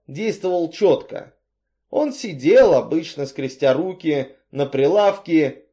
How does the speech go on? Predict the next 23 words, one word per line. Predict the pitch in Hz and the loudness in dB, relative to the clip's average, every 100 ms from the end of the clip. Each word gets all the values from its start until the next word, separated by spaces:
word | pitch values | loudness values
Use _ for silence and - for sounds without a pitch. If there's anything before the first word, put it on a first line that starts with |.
| _ - | _ -16
и | 151 127 | -10 -8
по-змеиному | - 123 120 123 185 226 208 190 185 156 - _ _ | -6 -6 -6 -8 -6 -6 -4 -2 0 0 -4 _ _
покачивал | - - 156 165 156 135 123 | -14 -2 2 2 0 -2 -2
своей | - 120 127 147 | -4 -6 -4 -4
небольшой | 135 127 117 110 - 175 180 131 - _ | -4 -4 -4 -4 -6 -2 0 -2 -6 _
и | - | -14
не | 151 135 | -10 -10
слишком | 139 160 - 143 | -8 -8 -4 -4
примечательной | 127 127 131 139 131 131 123 127 | -4 -8 -6 0 0 -2 -8 -6
головой. | 127 131 127 123 - - _ _ _ - - | 0 2 0 -4 -14 -18 _ _ _ -20 -12
Лицо | 185 - 277 | -12 -4 -2
у | 254 | 0
него | 180 190 | -2 -2
было | 165 180 180 160 | 0 0 0 -2
треугольное, | 151 180 165 165 156 120 65 - | -2 -2 0 2 4 2 -4 -14
острием | - 123 139 143 | -14 -8 -4 -4
вниз. | 135 143 120 123 - - _ - - | -4 -6 -8 -10 -18 -20 _ -20 -20
Лысые | - 170 175 143 127 | -8 -8 -8 -8 -8
темы | - 202 214 143 | -4 0 0 -2
и | 120 | -8
макушку, | - - 208 208 - 82 - | -10 -12 -8 -8 -10 -14 -14
как | - - - | -10 -12 -12
чепцом, | _ 131 - - 226 202 127 | _ -16 -12 2 4 4 0